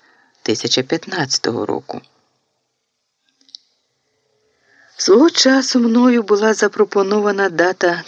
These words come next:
тисяча чотирнадцятий рік для шлюбу Ярослава й Інгігерт. Заснована вона головно на повідомленні саги про Еймунда.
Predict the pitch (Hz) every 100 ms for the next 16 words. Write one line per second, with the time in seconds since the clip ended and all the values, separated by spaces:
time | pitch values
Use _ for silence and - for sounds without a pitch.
0 | _ - 156 - 165 - 160 160 - -
1 | 156 156 170 202 - - 120 110 127 127
2 | 143 131 127 120 - 135 135 139 123 113
3 | 117 - 120 123 131 131 - 156 139 123
4 | 120 120 - - - - _ _ _ _
5 | - - - - - 143 - 302 311 254
6 | 233 214 208 226 202 190 180 185 208 202
7 | 185 180 175 - 175 175 151 156 151 160
8 | 170 175 190 - 135 131 131 160 165 180
9 | - 139 135 127 127 127 123 131